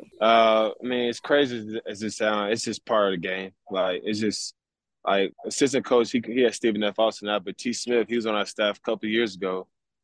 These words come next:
And he said, "Man, the numbers, don't ever worry about numbers 'cause they're always gonna average, they're always gonna average out." Like, I think I'm shooting low forties when it comes to three-pointer percentage.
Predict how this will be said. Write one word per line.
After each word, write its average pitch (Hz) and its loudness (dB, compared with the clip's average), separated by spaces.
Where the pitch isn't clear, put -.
And 101 2
he 117 2
said, 101 2
"Man, 101 0
the 98 -4
numbers, 113 0
don't 123 0
ever 107 -2
worry 98 -4
about 95 -4
numbers 95 -8
'cause 98 -6
they're 110 2
always 101 2
gonna 95 0
average, 95 0
they're 104 0
always 113 4
gonna 98 0
average 101 0
out." 95 -2
Like, 87 -8
I 104 -6
think 110 -4
I'm 104 -4
shooting 104 -2
low 113 4
forties 120 2
when 110 -8
it 104 -8
comes 113 -2
to 101 -6
three-pointer 117 -2
percentage. 113 -6